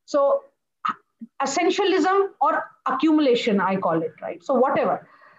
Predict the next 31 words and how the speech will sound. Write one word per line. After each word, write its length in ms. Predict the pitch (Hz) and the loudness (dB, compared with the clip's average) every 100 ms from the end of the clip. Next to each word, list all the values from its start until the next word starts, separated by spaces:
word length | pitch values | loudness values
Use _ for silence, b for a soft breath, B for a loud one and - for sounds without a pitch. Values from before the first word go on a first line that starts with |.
| b | b
So 80 | - | 0
it's 240 | 311 330 311 | 0 0 0
very 280 | 320 403 | 2 4
important 560 | 415 320 311 330 349 359 | 4 2 2 0 0 0
that 320 | 302 302 - | 0 -2 -4
you 220 | 254 285 254 | 0 2 2
identify 720 | 233 262 277 320 - 262 254 | 2 2 2 0 0 0 2
what's 280 | 240 294 - | 2 2 0
your 140 | 320 | 0
relationship 680 | 269 226 220 269 262 277 220 | 2 2 2 0 2 0 0
with, 160 | 240 - - | 0 -2 -6
uh, 200 | 233 208 | -2 0
your 200 | 190 196 | 2 0
spouse, 680 | 196 - 240 269 339 - - b b b | 0 -2 0 0 0 -4 -12 b b b
children, 480 | 285 294 294 320 311 b b b | -2 0 2 0 -2 b b b
very 220 | 220 285 | 0 2
important 420 | 370 320 311 320 320 | 2 2 2 2 2
aspect, 540 | 294 - 214 392 - _ _ _ - | 0 -2 -2 -4 -6 _ _ _ -2
uh, 540 | 247 240 233 226 233 - 226 | 0 2 2 0 -2 -2 -2
because 440 | 269 294 311 311 - | 0 2 0 0 -4
the 220 | 254 294 254 | 0 2 2
way 220 | 302 339 370 | 0 0 2
n-, 200 | 262 269 277 - | 2 2 0 0
relationship 920 | 269 294 370 392 392 - 392 392 - | 0 0 0 2 2 4 2 0 -2
takes 380 | 302 302 - | -2 -4 -6
time. 360 | - 233 202 180 | -4 -2 0 0
Relationship 680 | 185 233 262 320 294 320 302 | 2 2 2 2 0 0 -2
is 140 | 302 | 0
like 240 | 262 262 269 | 0 -2 0
planting 480 | 269 226 254 262 | 0 2 2 4
a 80 | 262 | 4